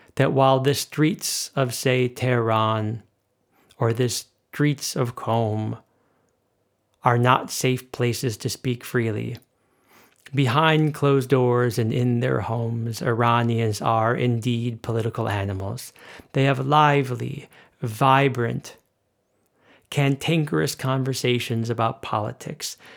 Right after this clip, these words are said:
They disagree. They disagree with each other a lot. They do it across, they dis-,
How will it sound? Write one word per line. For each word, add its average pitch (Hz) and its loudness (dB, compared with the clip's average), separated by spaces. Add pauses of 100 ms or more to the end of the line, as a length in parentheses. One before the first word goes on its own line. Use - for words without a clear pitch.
(280)
They 156 4
disagree. 143 0 (380)
They 147 4
disagree 127 0
with 120 -2
each 123 -4
other 117 0
a 123 2
lot. 107 -4 (1600)
They 139 4
do 143 4
it 139 4
across, 135 2
they 127 2
dis-, 131 2